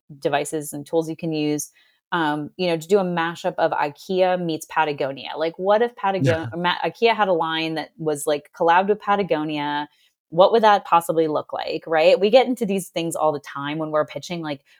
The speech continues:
Speaker 1: what if this company X this company, like, did a collab, you know? And so
Speaker 2: Yeah.
Speaker 1: that would take creative directors in the past, like, weeks to, like, visualize that and research and style it and render it, and it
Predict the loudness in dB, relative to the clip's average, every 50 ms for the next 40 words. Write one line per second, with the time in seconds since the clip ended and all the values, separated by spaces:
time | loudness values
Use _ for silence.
0 | _ _ 2 2 2 2 -4 _ 0 0 0 0 -4 -4 -4 -4 -4 -2 -4 -4
1 | -2 -4 -4 -6 -8 -10 _ _ _ _ _ _ _ _ _ _ _ -4 -4 -2
2 | -4 -6 -4 0 4 4 4 4 2 -2 0 0 0 0 2 0 0 0 2 2
3 | 2 2 2 2 0 0 0 2 4 4 4 2 2 2 2 4 6 6 6 6
4 | 4 4 4 6 6 6 4 4 4 4 4 4 4 4 6 6 6 6 6 6
5 | 4 2 0 2 6 6 8 8 8 6 6 4 0 -4 _ 0 0 2 2 0
6 | -2 -2 -2 -2 -2 -2 -2 -8 -4 -2 -2 -2 -2 0 0 0 0 2 -2 -2
7 | -2 -2 -8 -8 -10 -8 -8 -6 -6 -6 -6 -4 -4 -4 -4 -4 _ -18 -14 -2
8 | 4 4 4 4 4 0 -2 -4 -4 -2 2 2 4 4 4 4 2 0 2 2
9 | 2 4 4 2 4 2 2 0 0 -2 -2 0 -2 0 0 2 0 2 0 0
10 | 0 -2 -6 -10 -12 _ _ _ _ _ _ _ 0 0 0 2 4 4 6 6
11 | 6 6 4 2 -4 -10 -8 0 2 4 4 4 4 4 6 6 6 6 4 2
12 | -2 -2 0 0 0 0 0 0 2 2 2 2 2 2 0 -2 -8 -8